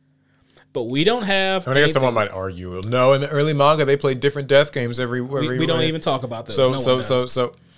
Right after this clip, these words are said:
Speaker 1: But they got a live action, and they got their live action put into cards, and Yu-Gi-Oh! can't have a collab. Yu-Gi-Oh! can't do anything with its cards.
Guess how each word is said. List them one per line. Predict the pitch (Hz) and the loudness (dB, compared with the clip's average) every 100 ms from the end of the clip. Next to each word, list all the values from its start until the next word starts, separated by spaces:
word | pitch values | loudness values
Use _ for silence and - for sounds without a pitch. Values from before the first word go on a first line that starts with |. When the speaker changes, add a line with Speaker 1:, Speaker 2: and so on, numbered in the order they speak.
| - 120 - | -20 -20 -14
Speaker 1:
But | - 117 - _ _ _ _ _ _ _ _ | -8 -8 -10 _ _ _ _ _ _ _ _
they | 185 | 2
got | 214 202 | 4 2
a | 123 | 0
live | 135 185 262 240 | -2 0 0 2
action, | 208 190 - 180 170 175 _ | 2 0 -2 -4 -6 -12 _
and | 143 | -6
they | 147 | -2
got | 143 160 175 | 0 -2 -4
their | 147 | -8
live | 135 156 208 | -6 -6 -6
action | 196 190 - 185 | -4 -6 -6 -8
put | 175 185 | -10 -10
into | 180 131 | -10 -10
cards, | - 156 151 131 123 - - _ - | -6 -2 0 -2 -6 -10 -16 _ -8
and | 143 | -6
Yu-Gi-Oh! | 139 208 196 214 | -4 -4 -2 -2
can't | 196 - 180 | 0 -4 -6
have | 156 139 | -4 -6
a | 110 | -6
collab. | - 98 101 139 185 196 214 208 - - | -10 -10 -6 -2 0 0 -2 -6 -12 -10
Yu-Gi-Oh! | 135 202 214 208 | -4 -2 2 2
can't | 185 190 190 160 | 2 0 0 0
do | 170 175 _ | -6 -8 _
anything | 202 226 180 156 | 2 2 2 0
with | 139 | -2
its | - | -6
cards. | 95 76 - | -10 -12 -18